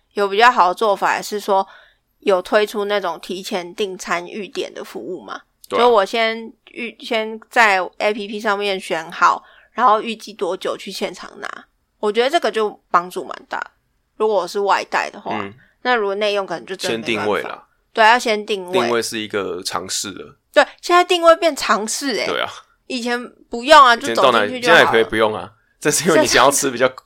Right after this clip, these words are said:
Speaker 2: 比较有人名的就要定啊。
Speaker 1: 我觉得现在是不管什么餐厅。
Speaker 2: 没有，你去巷口吃饭的话，对，
Speaker 1: 哦，
Speaker 2: 吃小吃店，
Speaker 1: 小吃店，
Speaker 2: 你干嘛定位？
Speaker 1: 对，但是如果是要吃一点有装潢的店。
Speaker 2: 餐厅啦，你就说吃餐厅类的。
Speaker 1: 对，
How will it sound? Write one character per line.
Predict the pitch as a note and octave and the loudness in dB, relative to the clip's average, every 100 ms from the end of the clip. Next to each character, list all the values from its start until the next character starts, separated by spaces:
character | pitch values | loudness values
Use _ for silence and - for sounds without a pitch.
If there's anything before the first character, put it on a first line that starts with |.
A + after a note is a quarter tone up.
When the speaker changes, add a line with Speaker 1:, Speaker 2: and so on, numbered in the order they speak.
| - | -8
Speaker 2:
比 | |
较 | A#2 D3+ | 2 4
有 | B2 G2+ | 4 2
人 | F#2+ | -2
名 | G2 F#2 | -6 -6
的 | F#2+ | -8
就 | F#2+ | -2
要 | A2 G#2+ | -2 -2
定 | - - | -8 -10
啊。 | A#1 - _ _ _ _ _ | -12 -14 _ _ _ _ _
Speaker 1:
我 | _ D#4 | _ 0
觉 | D#4 | 4
得 | |
现 | A4 | 4
在 | - A4 G#4 | 6 4 2
是 | - | 2
不 | F#4+ | 4
管 | F4 C4 C4 | 6 4 4
什 | A#3 | -4
么 | G#3+ | -2
餐 | C#4 C4+ | 0 0
厅。 | C#3 | 2
Speaker 2:
没 | |
有， | C3+ | 2
你 | A#2+ | 2
去 | C#3 | 0
巷 | D3 A2 | 0 0
口 | G2 | -4
吃 | - A2+ | -4 -2
饭 | A2+ G#2+ | 0 0
的 | G2 | 0
话， | G#2 G2 G2 _ - | -2 -2 -6 _ -12
对， | - | 6
Speaker 1:
哦， | A#3+ A#3 A3+ | 8 10 8
Speaker 2:
吃 | A3+ | 6
小 | A#3 | 4
吃 | - | 2
店， | C4+ C#3 | 0 4
Speaker 1:
小 | A#3 | 6
吃 | A#3 | 6
店， | - E4 C4 | 6 6 4
Speaker 2:
你 | A3+ | 0
干 | |
嘛 | - | -4
定 | |
位？ | E3 - - | -4 -4 -6
Speaker 1:
对， | - C#4 B3+ | 2 4 4
但 | D#4+ | 2
是 | E4+ | 0
如 | D#4 C4+ | 0 2
果 | A#3 | 2
是 | G#3+ C4+ C4+ | 0 -4 2
要 | B3+ B3+ | 4 4
吃 | - B3 | 0 -8
一 | A#3+ | -6
点 | A#3 G3+ F#3+ | -4 -4 -2
有 | F#3 F3+ | -4 -4
装 | - G3+ G3 A3+ | -2 -2 -2 -2
潢 | F3 C#3+ | -6 -6
的 | G3+ | -6
店。 | |
Speaker 2:
餐 | C3 B2+ | -2 -2
厅 | B2+ A2 G#2+ | -2 -4 -2
啦， | E2+ | -4
你 | F2 | -4
就 | |
说 | G2+ G#2+ | -8 -6
吃 | - G#2+ | -6 -4
餐 | G#2 F#2+ | -4 -4
厅 | F#2 G2+ | -8 -10
类 | |
的。 | G2+ | -4
Speaker 1:
对， | A3+ E3 | -2 -2